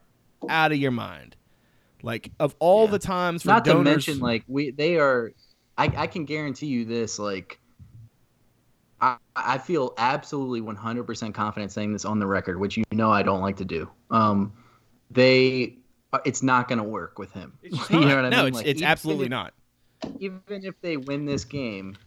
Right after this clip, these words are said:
Speaker 2: and he stays, eventually th-, they will fire him. He
Speaker 1: Eventually,
Speaker 2: will
Speaker 1: the,
Speaker 2: be fired,
Speaker 1: the
Speaker 2: or he'll
Speaker 1: dumpster
Speaker 2: take
Speaker 1: will
Speaker 2: another
Speaker 1: light
Speaker 2: job.
Speaker 1: itself. Yeah, exactly. Th-,
Speaker 2: Right.
Speaker 1: there will
Speaker 2: It
Speaker 1: be
Speaker 2: is,
Speaker 1: flames.
Speaker 2: like, a fact.
Speaker 1: Yes.
Speaker 2: Where this is the situation we were in with Mike London, to be honest with you.
Speaker 1: Exactly.
Speaker 2: I mean,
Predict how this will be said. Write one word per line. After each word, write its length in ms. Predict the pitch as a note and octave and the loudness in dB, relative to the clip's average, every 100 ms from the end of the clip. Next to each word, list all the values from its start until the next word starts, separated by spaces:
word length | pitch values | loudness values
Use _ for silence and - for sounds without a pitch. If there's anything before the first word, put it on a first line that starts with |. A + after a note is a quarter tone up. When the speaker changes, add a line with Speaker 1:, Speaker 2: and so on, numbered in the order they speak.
| _ _ _ | _ _ _
Speaker 2:
and 160 | A#2+ C3 | -8 -6
he 120 | C3+ | -6
stays, 720 | - - D3+ G#2 F2 A2 - - _ _ | -8 0 2 2 -4 -12 -18 -20 _ _
eventually 960 | B2+ A#2 D3 F3 F#3+ F#3 - F3+ F#3 F3+ | -6 0 2 2 0 -4 -4 -2 0 0
th-, 200 | B2+ B2 - | -4 -4 2
they 120 | B2 | 4
will 160 | B2 | 4
fire 380 | A#2 A#2+ G2+ - | 2 2 2 0
him. 140 | - - | -12 -14
He 60 | D#3+ | -10
Speaker 1:
Eventually, 440 | D3 F#3 A#3+ G#3 | -2 2 6 6
Speaker 2:
will 40 | |
Speaker 1:
the, 60 | F3 | 6
Speaker 2:
be 60 | C3 | 4
fired, 340 | A#2 F#2+ D3 | 2 2 2
Speaker 1:
the 80 | D3+ | 4
Speaker 2:
or 40 | |
he'll 100 | E3+ | 4
Speaker 1:
dumpster 40 | A#2+ | 4
Speaker 2:
take 120 | E3+ | 4
Speaker 1:
will 80 | D3+ | 4
Speaker 2:
another 80 | C#3+ | 4
Speaker 1:
light 160 | C#3+ | 4
Speaker 2:
job. 80 | C#3 | 2
Speaker 1:
itself. 260 | - C3+ A#2 | -2 -6 -2
Yeah, 140 | B2+ | -4
exactly. 560 | G#2 C3+ C#3 A#2 - - | -4 -2 -2 -2 -8 -12
Th-, 160 | A#2 | -8
Speaker 2:
Right. 220 | - G2+ C#3 | -6 -4 -2
Speaker 1:
there 100 | C#3+ | 0
will 140 | D#3 | 4
Speaker 2:
It 40 | |
Speaker 1:
be 60 | C#3 | 4
Speaker 2:
is, 120 | D3+ | 2
Speaker 1:
flames. 180 | D#3 C3 | 0 0
Speaker 2:
like, 100 | B2 | -2
a 60 | A2 | -4
fact. 560 | - A2 F#2 - - | -6 -6 -6 -8 -14
Speaker 1:
Yes. 400 | C3 A#2 - - - | -8 -8 -8 -16 0
Speaker 2:
Where 240 | D#3 E3+ | 0 0
this 260 | C#3 D#3 F3+ | -2 -4 -4
is 80 | E3+ | -8
the 80 | |
situation 760 | E3+ F3+ - C#3+ D3 - C#3+ B2+ | -4 -4 -2 0 0 -2 -2 0
we 140 | B2 | 2
were 140 | C3 B2 | 2 0
in 200 | A#2 A2 | 0 -2
with 140 | G#2 | -2
Mike 180 | G#2+ F#2+ | -4 -2
London, 400 | G2+ G2 F#2 A2 | -4 -4 -6 -8
to 100 | - | -4
be 180 | A2 G2+ | 0 0
honest 240 | F#2 - | 0 -4
with 120 | - - | -12 -16
you. 140 | - - | -16 -6
Speaker 1:
Exactly. 520 | - A#2 D#3 G3+ G#2 | 0 2 4 2 -2
Speaker 2:
I 100 | |
mean, 40 | - | -10